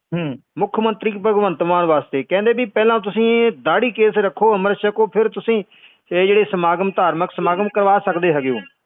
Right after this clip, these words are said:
Speaker 1: ਜਿੰਨਾ ਦਾੜੀ ਕੇਸ ਨਹੀਂ ਰੱਖੇ ਉਹ, ਉਹ ਸਮਾਗਮ ਨਹੀਂ ਕਰਾ ਸਕਦੇ।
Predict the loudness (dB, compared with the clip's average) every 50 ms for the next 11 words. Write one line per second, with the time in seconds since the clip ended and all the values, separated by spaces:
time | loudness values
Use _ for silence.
0 | _ _ _ _ _ _ _ _ _ _ _ _ _ _ _ _ _ _ _ _
1 | _ _ _ _ _ _ _ _ -10 -8 -6 -6 -4 -4 -4 -4 -4 -4 -6 -6
2 | -6 -6 -6 -6 -6 -6 -6 -6 -6 -6 -6 -6 -6 -6 -6 -6 -6 -6 -6 -8
3 | -8 _ -12 -12 -12 -12 -12 -12 -12 -12 -12 -10 -10 -8 -8 -8 -8 -6 -6 -6
4 | -6 -6 -8 -10 -10 -10 -10 -10